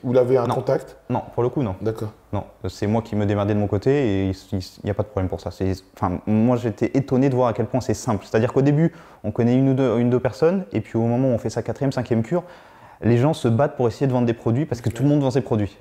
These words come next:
Speaker 2: Donc une fois qu'on est dedans, euh, c'est hyper facile, c'est étonnant.
Speaker 1: Et donc ça coûte combien, euh, de, d'avoir un père spirituel ? Parce que j'imagine qu'un père spirituel, c'est pas gratuit.
Speaker 2: Alors en général, c'est plutôt les, euh, en France, c'est plutôt les mêmes tarifs. À l'année, si on le prend, c'est mille deux cents euros. Et donc euh, si on le paye d'un coup, c'est moins cher. Et si on le paye, euh, tous les trois mois, tous les six mois, c'est un peu plus cher.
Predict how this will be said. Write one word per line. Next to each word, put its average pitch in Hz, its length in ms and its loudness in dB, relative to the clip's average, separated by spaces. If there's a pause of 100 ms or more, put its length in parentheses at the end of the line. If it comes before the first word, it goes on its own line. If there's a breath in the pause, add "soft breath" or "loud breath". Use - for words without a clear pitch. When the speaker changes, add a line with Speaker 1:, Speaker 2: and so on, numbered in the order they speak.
(140)
Speaker 2:
Donc 95 200 -6
une 110 120 0
fois - 100 -2
qu'on 135 140 2
est 117 60 4
dedans, 151 340 0
euh, 127 180 0 (240 loud breath)
c'est - 260 -4
hyper 127 280 -4
facile, 165 380 0 (160)
c'est - 180 -2
étonnant. 117 300 0 (400)
Speaker 1:
Et 101 40 0
donc 143 160 2
ça 151 100 -2
coûte 151 220 -6
combien, 135 340 2
euh, 104 500 2
de, 98 200 0
d'avoir 101 280 0
un 101 60 -4
père 107 140 -4
spirituel ? 104 360 0
Parce - 80 -6
que 95 80 -4
j'imagine 95 380 0
qu'un 104 100 0
père 92 140 -6
spirituel, 98 380 0
c'est 104 100 -4
pas 82 120 -4
gratuit. 104 460 -4 (360 loud breath)
Speaker 2:
Alors 87 340 0
en 104 60 0
général, 117 500 2
c'est - 160 -2
plutôt 151 220 -2
les, 139 100 2
euh, 110 320 2
en 104 80 2
France, - 240 -6
c'est 98 80 -4
plutôt - 200 -2
les 120 100 2
mêmes 110 120 2
tarifs. 123 280 0
À 107 40 -2
l'année, 139 360 0
si - 160 -16
on 110 80 -6
le 110 40 -6
prend, - 200 -8
c'est - 140 -12
mille 110 120 -2
deux 107 80 -4
cents 107 160 -8
euros. 117 400 -4
Et 101 100 -2
donc 107 240 0
euh, 92 360 2
si - 120 -8
on 113 60 2
le 107 60 2
paye 110 180 0
d'un 110 140 0
coup, - 160 -2
c'est - 100 -4
moins 92 140 0
cher. 127 240 -2
Et 98 80 -4
si - 140 -12
on 87 40 -6
le 92 60 -6
paye, 95 260 -2
euh, 87 400 -6
tous - 100 -8
les 92 80 0
trois 90 180 -4
mois, 92 320 -2
tous 98 120 -8
les 92 60 -2
six - 140 -8
mois, 104 160 -2
c'est 98 100 -8
un 92 40 -4
peu 104 100 -6
plus 98 100 -6
cher. - 200 -10